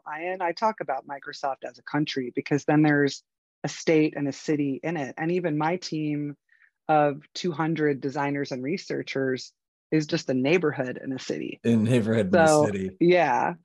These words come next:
Speaker 2: I love that. I'm, I love the metaphor. It's really, it's really powerful, right? 'Cause you're like, "Oh, that's how many levels we're talking about," right?
Speaker 1: Yeah.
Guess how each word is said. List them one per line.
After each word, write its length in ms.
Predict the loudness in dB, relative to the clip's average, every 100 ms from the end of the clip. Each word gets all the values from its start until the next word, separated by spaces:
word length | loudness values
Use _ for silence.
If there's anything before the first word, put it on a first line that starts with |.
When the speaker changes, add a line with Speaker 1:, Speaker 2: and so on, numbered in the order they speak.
| -20 -20 _ _ _ _
Speaker 2:
I 140 | -2
love 300 | 2 2 2
that. 240 | -2 -2 -6
I'm, 240 | -4 -4
I 160 | -4 -2
love 220 | -4 -4
the 40 |
metaphor. 480 | -6 -8 -8 -6 -6
It's 200 | -8 -6
really, 500 | -2 -2 -2 -4 -10 -8
it's 220 | -8 0
really 240 | 2 2
powerful, 520 | 0 0 0 0 0 -4
right? 240 | -2 -4
'Cause 140 | -6 -6
you're 120 | -4
like, 180 | -4 -6 -6
"Oh, 720 | -6 -4 -8 -4 0 0 2
that's 300 | 0 -2 -2
how 120 | 0
many 220 | 0 0
levels 400 | -2 -4 -4 -6
we're 100 | -6
talking 460 | -4 -4 -6 -8 -8
about," 460 | -6 -4 -4 -4
right? 120 | 0
Speaker 1:
Yeah. 440 | 4 4 4 2